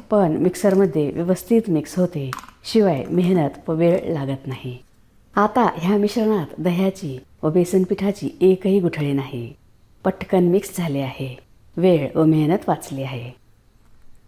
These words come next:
कढईत दोन मोठे चमचे तेल गरम करूया. काही घरांमध्ये तुपाची फोडणी आवडते. तुमच्या घरात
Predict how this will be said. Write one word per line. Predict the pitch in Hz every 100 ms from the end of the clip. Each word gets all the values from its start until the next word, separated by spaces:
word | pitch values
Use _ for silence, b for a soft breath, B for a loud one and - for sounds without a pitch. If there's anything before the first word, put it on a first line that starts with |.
| - - _ _ _ -
कढईत | 226 240 254 165 -
दोन | 170 196 196
मोठे | 214 220
चमचे | 226 226 214 151 -
तेल | 180 165
गरम | 147 139
करूया. | 131 127 127 156 - _ _ _ _ _ _ _ _ -
काही | 208 233
घरांमध्ये | 233 240 240 240 220 147 -
तुपाची | 185 180 175 190
फोडणी | - 151 151 139
आवडते. | 127 123 - 123 - _ _ _ - 180
तुमच्या | 180 185
घरात | 185 196 175